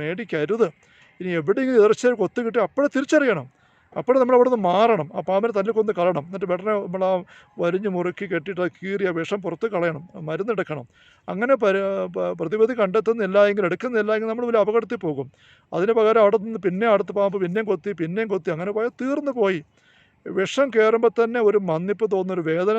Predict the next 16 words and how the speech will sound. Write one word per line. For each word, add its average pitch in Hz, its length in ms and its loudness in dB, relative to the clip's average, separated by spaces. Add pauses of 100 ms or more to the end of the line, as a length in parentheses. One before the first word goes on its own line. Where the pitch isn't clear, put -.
തോന്നി, 185 300 -4
കാലിന് 180 340 -2
മരവിപ്പ് 185 460 -4
തോന്നി, 175 260 -6 (580)
ഏതാണ്ടൊക്കെ 214 500 0
പോലെ 202 200 2
ഒരു 190 120 2
വ്യത്യാസം 196 520 -2
അനുഭവപ്പെടുന്നുണ്ട്. 160 640 -6
പക്ഷേ 175 240 -2 (460)
അത് 214 140 -2
ശ്രദ്ധിക്കുന്നില്ലാതെ 226 840 2
വെറുതെ 196 220 2 (120)
അലഞ്ഞു 196 420 -2
പെറുക്കി 190 380 -2
പണിതുകൊണ്ടേ 190 460 0